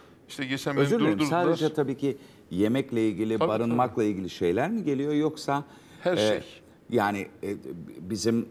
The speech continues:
Speaker 2: e, temel eksikliğimiz olan, bilmiyorum siz de öyle buluyor musunuz ama,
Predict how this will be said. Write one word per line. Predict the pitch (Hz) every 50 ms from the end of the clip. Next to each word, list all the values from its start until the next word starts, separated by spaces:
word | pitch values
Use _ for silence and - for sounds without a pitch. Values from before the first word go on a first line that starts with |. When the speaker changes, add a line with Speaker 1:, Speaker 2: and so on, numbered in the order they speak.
| - - -
Speaker 2:
e, | 98 98 98 95 92 92 95 95 - - -
temel | - 113 117 127 139
eksikliğimiz | 98 82 107 - - 117 98 - 98 104 104 113 101 95
olan, | 92 82 80 80 90
bilmiyorum | 117 107 101 87 80 78
siz | - - 85 78 80
de | 87
öyle | 80 78 76 78 69
buluyor | 85 95 117 127
musunuz | 110 87 - 87 85 80 92
ama, | 95 92 85 76